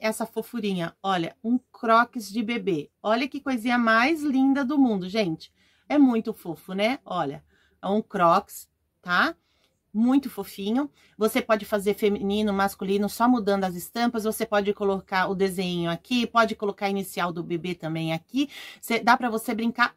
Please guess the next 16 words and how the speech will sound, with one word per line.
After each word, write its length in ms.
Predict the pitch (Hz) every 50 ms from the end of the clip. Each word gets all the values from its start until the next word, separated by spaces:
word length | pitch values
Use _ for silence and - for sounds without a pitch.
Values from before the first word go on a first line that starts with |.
| _ _
bastante, 840 | 202 202 233 233 262 311 - - - _ - 208 185 165 165 - 175
né? 180 | 185 202 240 247 _ - _ _
Ele 160 | 190 196 196
é 40 | 196
colocadinho 680 | - - 202 180 180 175 - 190 180 170 180 190 180 175
aqui, 180 | 170 - - 202
ó, 120 | 175 170 - -
com 320 | _ 202 202 196 175 160 - _ _ _ _ _ _ _ _ _ _
facinho 440 | _ 185 180 180 - - 202 202 190
pra 200 | 185 - 180 170
calçar, 500 | - - 170 170 - - - 226 240 240
com 160 | - - 202
botãozinho 540 | 190 185 190 - 180 185 175 170 180 175 170
Ritas 380 | 165 175 175 170 - 170 160 -
na 180 | 185 196 214
lateral 640 | 247 247 233 - 175 160 160 160 190 202 262 359 381